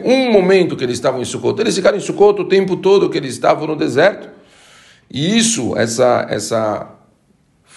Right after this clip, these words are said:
essa, essa proteção que Borei Olam deu pra gente constantemente no deserto, é, é essa lembrança que faz a gente conseguir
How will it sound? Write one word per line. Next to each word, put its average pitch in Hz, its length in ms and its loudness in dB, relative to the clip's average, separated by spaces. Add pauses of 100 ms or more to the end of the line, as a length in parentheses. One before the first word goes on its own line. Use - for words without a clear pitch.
(200)
essa, - 240 -4
essa - 260 -4
proteção 143 880 -2 (160)
que - 100 -14
Borei 120 220 0
Olam 123 240 0
deu 127 100 2
pra 117 140 0
gente 127 280 -4
constantemente 143 760 -4
no 127 100 -8
deserto, 113 680 0 (540)
é, 113 560 0
é - 20 2
essa 160 240 2
lembrança 151 920 0 (340)
que - 120 -20
faz 123 260 -2
a 117 40 -2
gente 123 340 -4
conseguir 113 880 -6